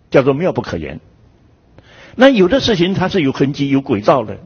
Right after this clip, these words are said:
你可以去分析，它都可以。所以西方人讲的 model pattern 大概都是这方面的，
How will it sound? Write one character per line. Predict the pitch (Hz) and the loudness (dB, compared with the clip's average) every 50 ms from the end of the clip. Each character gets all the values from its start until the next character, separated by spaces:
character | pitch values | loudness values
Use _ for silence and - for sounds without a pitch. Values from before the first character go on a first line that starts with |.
| - _ _ _ _ _ _ _ _ _ _ _ _ - | -20 _ _ _ _ _ _ _ _ _ _ _ _ -2
你 | - 131 147 | 0 0 2
可 | - 214 | 4 2
以 | 180 | 2
去 | - 190 | 2 0
分 | 180 196 190 185 175 | 0 2 0 0 0
析， | - - 147 147 - _ _ _ _ - | -4 -8 -10 -10 -12 _ _ _ _ -2
它 | 123 147 | 0 0
都 | 156 170 | 0 0
可 | - 123 110 | -2 -2 -2
以。 | 92 80 - - - - _ - - _ _ _ _ _ _ _ _ _ _ - _ _ _ _ _ _ - - - - | -2 -4 -12 -20 -20 -20 _ -20 -20 _ _ _ _ _ _ _ _ _ _ -20 _ _ _ _ _ _ -20 -20 -12 -2
所 | - 285 294 | 2 2 4
以 | |
西 | - - - 302 | 4 4 2 2
方 | 294 294 277 262 233 | 4 4 2 2 2
人 | 208 190 175 | 0 0 2
讲 | 180 147 135 147 | 2 2 2 2
的 | 160 | -2
model | 151 151 185 220 247 269 233 233 185 | -2 0 0 0 0 0 0 0 0
pattern | 143 - - 226 247 247 - - 127 98 | 0 2 2 2 2 2 2 0 0 0
大 | - - 185 190 | 0 0 0 2
概 | 160 160 | 2 0
都 | 135 123 151 143 | 0 0 -2 -4
是 | - 147 | -4 -4
这 | 110 - 135 113 | 0 0 0 2
方 | - 117 107 | 2 0 -2
面 | 110 101 95 90 - | -2 -6 -10 -10 -12
的， | - | -18